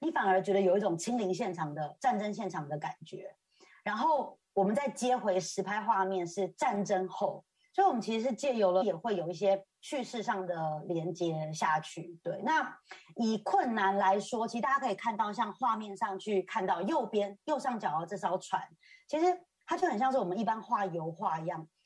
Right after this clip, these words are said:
每个东西都是一笔一笔画出来的，没有说什么拉一个船的模型，没有。你看到的每一笔的云啊，都是动画师画出来，所以其实动画师画得很辛苦，他们都会说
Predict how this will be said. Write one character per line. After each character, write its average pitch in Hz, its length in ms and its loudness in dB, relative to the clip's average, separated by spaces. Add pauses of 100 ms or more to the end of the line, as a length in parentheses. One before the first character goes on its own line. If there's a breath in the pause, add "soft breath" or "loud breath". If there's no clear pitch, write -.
每 202 160 0
个 220 80 0
东 277 160 0
西 247 120 -4
都 254 140 4
是 233 120 -2
一 - 120 -4
笔 196 180 -2
一 214 80 -2
笔 196 180 -2
画 175 260 0
出 180 180 -2
来 147 180 0
的， - 140 -14
没 220 120 0
有 262 140 0
说 220 180 -4
什 190 120 -4
么 165 100 -2
拉 208 240 0
一 190 80 2
个 165 320 -2
船 165 260 -6
的 175 120 0
模 170 220 -2
型， 165 240 -4
没 165 160 0
有。 160 160 0 (300 soft breath)
你 202 80 -2
看 302 140 2
到 302 100 4
的 254 100 4
每 196 180 4
一 226 100 0
笔 196 200 0
的 175 100 4
云 165 340 0
啊， 180 100 -2
都 208 120 -2
是 196 360 2 (540)
动 233 140 2
画 220 140 0
师 190 160 0
画 185 200 0
出 170 200 -4
来， - 180 -6
所 302 160 0
以 254 60 0 (340 loud breath)
其 262 80 -2
实 - 20 2
动 311 160 0
画 277 120 2
师 269 100 2
画 247 220 0
得 190 60 4
很 170 120 -2
辛 196 220 -6
苦， 180 140 -2
他 233 80 2
们 233 80 2
都 226 60 0
会 226 100 -2
说 220 220 0